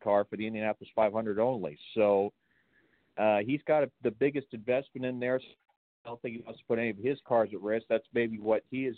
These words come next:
doing, and I guess in that view, he's kind of, you know, putting everything else on the back burner, but I guess that's his interest, and that's why he would want to do that. Penske, though, understands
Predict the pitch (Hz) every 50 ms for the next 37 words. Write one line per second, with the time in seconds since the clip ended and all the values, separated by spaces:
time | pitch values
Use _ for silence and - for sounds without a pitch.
0 | _ - 110 110 107 113 117 110 101 98 98 95 92 90 - _ _ _ _ _
1 | _ _ - 95 101 98 - - - - - - - - - - - - - 113
2 | 107 107 113 113 123 - - 101 101 104 110 107 110 113 110 104 113 113 104 -
3 | - 120 117 113 117 110 107 104 90 _ _ - 113 110 110 107 - - 104 104
4 | - _ 135 120 113 110 113 117 117 117 113 113 113 113 113 117 113 - 113 101
5 | 95 87 107 110 123 123 - _ 104 95 95 101 113 117 110 98 95 95 - _
6 | _ _ _ _ _ _ _ - 92 90 104 107 107 107 _ - 110 101 101 -
7 | - _ 127 113 107 104 104 - _ _ _ _ 120 123 147 - - - 113 104
8 | 104 107 107 - 104 98 101 104 104 - - 113 107 104 101 95 90 101 104 104
9 | 98 92 87 110 117 131 123 110 101 98 - - _ _ _ _ _ _ _ _
10 | 160 175 208 220 - _ - 208 190 165 180 180 175 175 160 160 160 160 147 143
11 | - _ 151 147 147 143 143 139